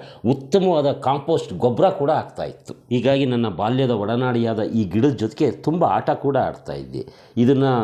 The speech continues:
ಕಡ್ಡಿನ ಮುರ್ಕೊಂಡು ನನ್ನ ತೋರ ಬೆರಳ ಸಂದಿಯಲ್ಲಿ ಇಟ್ಕೊ-, ಇಟ್ಕೊಂಡು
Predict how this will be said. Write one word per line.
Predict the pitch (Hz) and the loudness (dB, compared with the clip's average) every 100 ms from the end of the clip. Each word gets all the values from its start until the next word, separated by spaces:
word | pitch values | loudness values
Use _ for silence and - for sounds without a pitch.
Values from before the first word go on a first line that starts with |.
| 95 | 0
ಕಡ್ಡಿನ | 135 127 165 147 | -2 2 2 4
ಮುರ್ಕೊಂಡು | 117 120 - 135 170 | 2 0 -2 -2 0
ನನ್ನ | 123 113 110 | 0 0 -2
ತೋರ | - 135 165 156 | 0 2 4 4
ಬೆರಳ | 117 113 | 2 0
ಸಂದಿಯಲ್ಲಿ | 110 101 98 104 95 | -2 -4 -2 -2 -2
ಇಟ್ಕೊ-, | 95 - 90 | -4 -2 -2
ಇಟ್ಕೊಂಡು | 101 - 120 160 - 135 | -2 0 2 2 2 -2